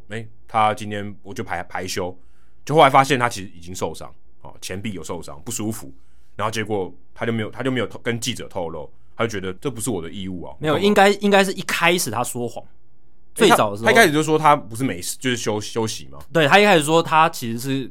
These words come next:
Speaker 2: 没有，没有受伤的，就是他，
Speaker 1: 对啊。
Speaker 2: 他，他只是没有要打。对。
Speaker 1: 他就是说今天他是排休，day off，
Speaker 2: 对。
Speaker 1: 就发现其实他是有受伤，因为他后来就直接进伤病名单了。
Speaker 2: 对。
Speaker 1: 那其实早就受伤了，然后你，你不跟记者讲，他就说：“我，哎，我没有义务揭露这个消息啊，
Speaker 2: 嗯。
Speaker 1: 对不对？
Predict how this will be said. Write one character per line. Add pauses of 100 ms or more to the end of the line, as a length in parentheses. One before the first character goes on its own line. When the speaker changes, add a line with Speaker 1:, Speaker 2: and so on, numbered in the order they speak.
Speaker 2:
没
有，
没
有
受
伤
的，
就
是
他， (240)
Speaker 1:
对
啊。
Speaker 2:
他，
他
只
是
没
有
要
打。 (260)
对。
Speaker 1:
他
就
是 (100)
说
今
天
他
是
排
休，
day
off， (160)
Speaker 2:
对。
Speaker 1:
就
发
现
其
实
他
是
有
受
伤，
因
为
他
后
来
就
直
接
进
伤
病
名
单
了。 (100)
Speaker 2:
对。
Speaker 1:
那
其
实
早
就
受
伤
了，
然
后
你， (240)
你
不
跟
记
者
讲， (100)
他
就
说 (100)
：“我，
哎， (340)
我
没
有
义
务
揭
露
这
个
消
息
啊，
Speaker 2:
嗯。
Speaker 1:
对
不
对？